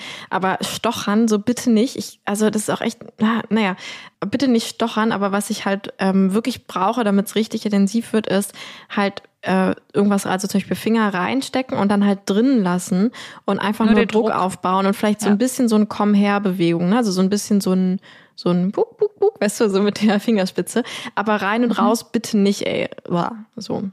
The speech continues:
Speaker 2: Ich glaub, das ist auch jetzt mittlerweile, muss es wirklich ankommen,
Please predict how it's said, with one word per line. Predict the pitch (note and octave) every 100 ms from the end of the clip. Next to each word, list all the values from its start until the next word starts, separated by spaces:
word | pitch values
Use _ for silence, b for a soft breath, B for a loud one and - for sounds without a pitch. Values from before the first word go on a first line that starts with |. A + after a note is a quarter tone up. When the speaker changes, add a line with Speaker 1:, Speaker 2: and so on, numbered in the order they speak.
| -
Speaker 2:
Ich | -
glaub, | - A#3
das | A#3 B3
ist | A3
auch | F#3 G#3
jetzt | A#3 G#3
mittlerweile, | A#3 A3+ B3+ A3 G#3+
muss | G#3 -
es | -
wirklich | A3 - -
ankommen, | - A3+ B3 - G3 G3+